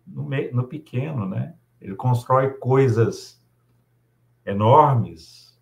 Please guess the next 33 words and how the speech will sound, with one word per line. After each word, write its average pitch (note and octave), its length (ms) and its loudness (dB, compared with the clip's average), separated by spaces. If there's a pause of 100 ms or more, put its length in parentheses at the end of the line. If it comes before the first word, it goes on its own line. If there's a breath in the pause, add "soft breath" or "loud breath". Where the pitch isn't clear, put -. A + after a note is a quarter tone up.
(160)
maravilhosas, G2+ 1040 0
trabalhando B2+ 840 -2
pacientemente D3+ 1120 -8
no D#3 200 -12 (100)
pequeno. C3 640 -10 (580)
Coisas C3+ 340 0
que - 100 -4
a C#3+ 40 2
gente C3+ 240 2
não C3 140 0
percebe, A#2+ 760 0
não A2 240 0
vê, A2 280 0
não G#2 160 -2
a-, A2 180 -4
não A2+ 160 2
tá A#2 200 2
atento, A#2 720 -2 (800)
né? A2+ 180 -4
Então, C3 260 -6
primeiro C#3+ 440 0
no E3 140 -2
micro, D#3 500 -6 (800)
pra A#2 160 2
depois B2 560 2
entender A#2+ 500 0
o B2 120 -2
que A#2 180 -6
que A2+ 120 -10
é A#2+ 40 -2
o A2 100 0
macro, A#2 600 -4
né? G#2 240 -10